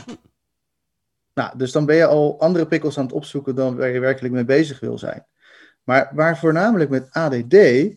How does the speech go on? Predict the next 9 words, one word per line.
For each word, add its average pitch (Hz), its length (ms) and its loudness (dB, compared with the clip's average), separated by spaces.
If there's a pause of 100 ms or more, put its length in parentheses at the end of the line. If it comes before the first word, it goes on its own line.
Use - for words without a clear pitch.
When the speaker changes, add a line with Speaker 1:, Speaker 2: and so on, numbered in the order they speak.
(560)
Speaker 2:
is 151 340 -2
dat 143 320 2
er 135 140 -4
vaak 131 460 -4
juist 127 380 0
te 123 120 -2
weinig 180 340 2
prikkels 117 320 -8
zijn. - 300 -16